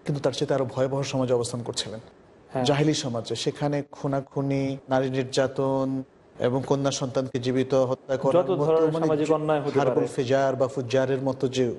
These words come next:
Speaker 1: ভয়ঙ্কর অবস্থা ছিল, সেখান থেকে এই মহামানব রাসূলুল্লাহ সাল্লাল্লাহু আলাইহি সাল্লাম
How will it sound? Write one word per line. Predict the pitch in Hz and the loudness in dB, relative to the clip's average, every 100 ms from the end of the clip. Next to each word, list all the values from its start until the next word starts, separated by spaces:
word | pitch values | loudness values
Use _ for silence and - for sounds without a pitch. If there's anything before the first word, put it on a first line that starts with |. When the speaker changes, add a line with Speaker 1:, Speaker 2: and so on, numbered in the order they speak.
| 113 | -6
Speaker 1:
ভয়ঙ্কর | 127 202 196 170 | 0 2 2 2
অবস্থা | 139 113 - - - | 2 0 -6 -10 -8
ছিল, | - 120 104 - - - - - | -6 -4 -6 -8 -20 -20 -20 -4
সেখান | - - 165 - 269 262 | 0 2 0 0 -2 0
থেকে | - 196 - 117 92 - - - - - 135 | 0 0 -2 -8 -8 -12 -20 -20 -20 -6 0
এই | 135 | 2
মহামানব | 127 180 208 156 120 98 _ - | 2 2 0 0 -2 -6 _ -4
রাসূলুল্লাহ | 127 202 196 170 | 0 2 4 4
সাল্লাল্লাহু | 156 156 143 | 0 0 0
আলাইহি | 139 - | 0 -2
সাল্লাম | 127 | -6